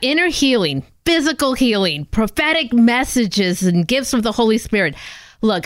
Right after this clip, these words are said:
I don't think I would be alone if I said, "This is the work of the Bible." That was those times because Jesus was there.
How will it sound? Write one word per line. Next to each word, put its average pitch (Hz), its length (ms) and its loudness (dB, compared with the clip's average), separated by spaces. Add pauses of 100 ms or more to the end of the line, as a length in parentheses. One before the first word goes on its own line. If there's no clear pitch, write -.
I 226 140 -2
don't 269 160 2
think 269 200 0
I 240 160 2
would 247 140 2
be 214 140 2
alone 214 400 2
if 202 140 -4
I 208 180 0
said, 214 560 -2 (380)
"This 240 280 0
is 302 220 0
the 294 180 0
work 180 520 0 (580)
of 165 320 -2
the 190 100 0
Bible." 170 580 -4 (360)
That 208 260 -2
was 190 320 2
those 208 540 0
times 240 480 0
because 190 420 -2
Jesus 214 560 0
was 175 220 2
there. 175 480 -2